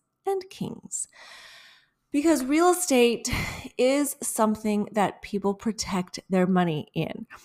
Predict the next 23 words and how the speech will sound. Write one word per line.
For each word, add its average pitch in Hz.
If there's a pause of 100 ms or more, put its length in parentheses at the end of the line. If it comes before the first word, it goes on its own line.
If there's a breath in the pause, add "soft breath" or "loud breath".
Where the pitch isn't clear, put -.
(260 loud breath)
Real 180
estate 208
is 220
also 180
something 165
that -
people 180
invest 233
in 151
to 208
get 320
money. - (300 loud breath)
Pe-, 156 (160)
real 147
estate 156
is 185
also 175
something 190
for 208
generational 247
wealth. - (560 loud breath)
So -
there's 240